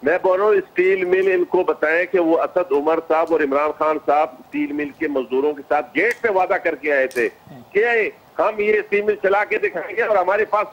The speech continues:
टीम है। और फिर उसके बाद असद उमर ने कहा कि अगर पीटीआई की हुकूमत में उस वक्त अगर फैसले चेंज हुए, तो मैं मजदूरों के साथ खड़ा हूँगा, कैबिनेट के साथ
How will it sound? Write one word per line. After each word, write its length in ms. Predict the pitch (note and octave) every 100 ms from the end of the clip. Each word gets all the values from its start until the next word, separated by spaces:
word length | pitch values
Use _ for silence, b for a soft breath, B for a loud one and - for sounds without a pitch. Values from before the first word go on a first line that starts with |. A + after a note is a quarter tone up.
| -
टीम 240 | A#3 G#3+
है। 280 | F#3+ E3+ - -
और 140 | G3 G#3+
फिर 160 | G#3+
उसके 240 | A#3 A3 A3+
बाद 280 | G3 A3 A3
असद 280 | G#3 A3
उमर 200 | G#3 G#3+
ने 100 | G#3+
कहा 320 | A3 G3 G3+ A3
कि 140 | A#3
अगर 280 | G#3 G3 A#3
पीटीआई 600 | - G#3+ G3+ G#3 G3+ G3
की 360 | - F#3+ E3 - - D#3+
हुकूमत 580 | E3+ - A#3 A#3+ B3 F#3+
में 260 | G3+ F3+ C#3 - - - - -
उस 220 | D3 G#3 - G3
वक्त 320 | G#3+ G#3 -
अगर 180 | F3+ G3
फैसले 460 | - F3+ F3+ G3
चेंज 300 | - F#3 F#3+
हुए, 160 | F3+ G3
तो 160 | F#3+
मैं 180 | E3+ F3+
मजदूरों 500 | F3 D#3 C#3 E3 F#3+
के 80 | F#3
साथ 220 | E3 F3+
खड़ा 280 | F3+ - D#3
हूँगा, 280 | F3+ F#3 G3
कैबिनेट 460 | F#3+ E3 D#3+ F#3
के 120 | F#3 F3
साथ 240 | E3+ F3